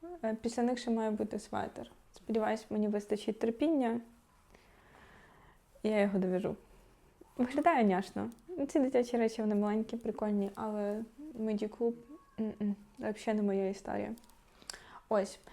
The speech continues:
Також я собі замовила моталку. Отако вона виглядає. Я, е, більш ніж впевнена, що більшість бачили її на просторах інтернету, у інших в'язальниць. Саме дешева,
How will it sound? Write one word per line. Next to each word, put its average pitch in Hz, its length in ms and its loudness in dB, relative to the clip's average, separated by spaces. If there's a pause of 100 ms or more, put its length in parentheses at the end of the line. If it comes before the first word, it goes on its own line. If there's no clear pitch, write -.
(140)
Також 320 460 0
я 262 240 0
собі 254 400 0
замовила 247 540 0
моталку. 233 580 2 (800)
Отако 226 300 2
вона 277 180 2
виглядає. 233 600 2 (400)
Я, 262 400 2 (160)
е, 220 120 0
більш 254 260 2
ніж 233 140 0
впевнена, 247 340 4
що 233 180 -2
більшість 220 560 0 (800)
бачили 185 640 4
її 233 380 2
на 285 220 0
просторах 208 540 0
інтернету, 220 580 2
у 233 100 4
інших 202 420 2
в'язальниць. 277 580 2 (1000)
Саме 226 340 4
дешева, 190 540 0